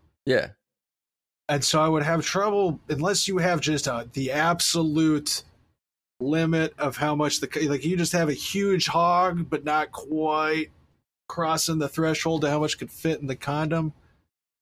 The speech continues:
Speaker 2: And then it grew a tiny bit and then popped. That's the only way it exists.
Speaker 1: <laughs>
Speaker 2: Now, you had regular, you know, uh, regular economy size penis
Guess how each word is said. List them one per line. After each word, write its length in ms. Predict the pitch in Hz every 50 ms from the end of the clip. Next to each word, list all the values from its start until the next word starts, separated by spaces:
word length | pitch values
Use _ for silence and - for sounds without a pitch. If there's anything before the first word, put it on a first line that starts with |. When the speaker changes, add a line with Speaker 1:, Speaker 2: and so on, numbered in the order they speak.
| _ _ _ _ _ _ _ _ _ _
Speaker 2:
And 160 | - 147 143 139
then 180 | 151 156 151 151
it 100 | 147 -
grew 340 | - 139 147 160 170 170 165
a 60 | 156
tiny 380 | 156 - 156 170 170 160 156 156
bit 300 | 135 113 151 156 165 151
and 100 | 156 147
then 120 | 151 147 131
popped. 320 | - 156 165 170 165 -
That's 180 | 156 160 147 -
the 60 | 160
only 120 | 165 165 160
way 100 | 156 170
it 60 | 180
exists. 300 | - - 226 202 - -
Speaker 1:
<laughs> 420 | - 196 202 208 196 202 - - -
Speaker 2:
Now, 160 | 190 208 - - 226 220 440 - - - 170
you 80 | 165
had 400 | 143 160 180 180 175 160 135 - - - - - - _ _ _ -
regular, 680 | 151 175 190 196 180 170 180 175 170 160 151 143 135 - _ _ _ _ _ _ _ _ _ _ _ _ _
you 120 | - 160 156
know, 280 | 139 123 120 120 - - - _ _ _ _ _ _ _
uh, 400 | 131 131 131 127 123 120 110 104 - - - - - - - _ _ _ _ _
regular 560 | 151 170 202 208 185 185 180 165 151 143 127 - - _ _ - -
economy 520 | 151 - - 170 196 202 208 196 170 147
size 360 | 123 - 160 151 139 135 -
penis 640 | - - 143 143 143 143 156 165 156 - - - -